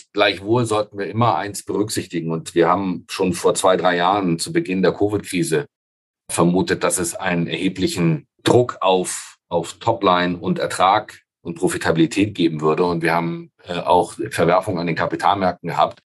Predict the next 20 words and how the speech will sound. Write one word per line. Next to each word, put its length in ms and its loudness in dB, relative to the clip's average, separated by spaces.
sind 280 2
dann 140 0
aber 320 2
natürlich 500 -2
auch 160 2
aus 260 -2
den 420 -2
makroökonomischen 1080 -2
Stimulusprogrammen 1120 0
relativ 420 -2
stabil 420 -2
wieder 300 2
und 120 -14
relativ 300 -4
schnell 220 0
rausgekommen. 640 -2
Und 160 -6
insofern 640 2
sofort 560 2
über 300 -6